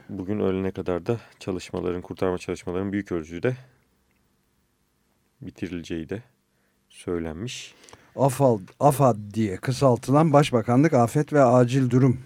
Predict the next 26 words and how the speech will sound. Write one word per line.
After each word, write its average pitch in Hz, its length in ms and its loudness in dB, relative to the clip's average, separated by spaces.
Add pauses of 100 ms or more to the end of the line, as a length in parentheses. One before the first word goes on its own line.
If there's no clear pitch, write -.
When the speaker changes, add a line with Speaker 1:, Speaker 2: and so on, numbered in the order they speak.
(140)
Speaker 2:
Yönetimi 98 640 -4
Başkanlığı 95 680 -6
var. 156 240 0 (2000)
Yazılı 131 460 2
bir 110 100 -4
açıklama 113 480 -4
yapılmış 123 460 -2
ve 123 220 4
Van 127 320 4
Valiliği 107 460 0
emrine 113 420 0
acil 123 440 2
ihtiyaçların 110 580 -4
karşılanması 107 840 -2
için 151 220 -4
ilk 143 220 -2
etapta 117 460 -2
üç 139 280 -6
milyon 101 460 -2
lira 123 220 -2
acil 110 400 -4
yardım 104 400 -4
ödeneği 95 380 -8
gönderildiği 98 600 -4
kaydedilmiş 101 1120 -8
ve 101 220 -8